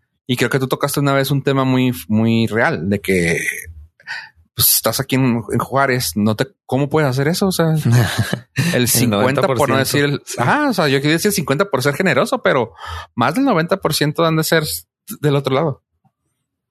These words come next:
Speaker 2: Y si Apple hace eso, todo, todo Chihuahua se va a quedar sin iPhone.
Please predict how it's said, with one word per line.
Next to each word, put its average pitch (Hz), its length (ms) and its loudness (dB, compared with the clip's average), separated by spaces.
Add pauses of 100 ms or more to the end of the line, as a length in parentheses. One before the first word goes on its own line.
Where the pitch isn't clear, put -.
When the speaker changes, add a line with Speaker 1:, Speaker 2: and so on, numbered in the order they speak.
(140)
Speaker 2:
Y 104 400 2
si 104 340 0
Apple 123 340 0
hace 131 240 0
eso, 202 240 0
todo, 117 680 0
todo 135 360 -2
Chihuahua 160 540 0
se - 120 -2
va 107 80 2
a 101 60 -4
quedar 110 200 0
sin 107 140 -2
iPhone. 110 240 0